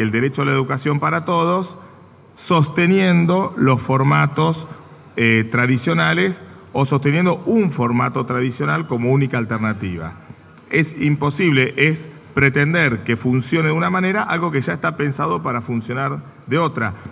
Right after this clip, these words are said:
Pensamos en algunas cuestiones concretas que tienen que ver con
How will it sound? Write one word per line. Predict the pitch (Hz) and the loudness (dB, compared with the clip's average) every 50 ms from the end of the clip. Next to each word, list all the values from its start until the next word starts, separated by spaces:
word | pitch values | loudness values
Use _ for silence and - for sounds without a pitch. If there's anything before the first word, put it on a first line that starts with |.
| - - - - - | -18 -20 -14 -6 -2
Pensamos | 131 135 131 185 202 208 196 165 | -2 0 2 2 2 2 2 2
en | 156 | 2
algunas | 151 156 170 165 156 | 2 2 2 2 0
cuestiones | 151 139 135 - 156 156 151 147 131 - - - - - - - | 0 -2 -2 0 0 2 2 0 0 -2 -6 -18 -20 -20 -10 -4
concretas | - 123 123 123 123 - 190 202 190 - - 117 110 98 101 - | 0 2 2 2 2 2 2 2 2 0 -2 -4 -4 -4 -6 -6
que | - 113 107 | -4 -2 0
tienen | 120 135 139 139 120 | 0 2 2 2 2
que | 127 | 2
ver | 131 139 139 135 | 0 0 0 0
con | - 127 135 143 151 147 | 2 2 4 4 4 4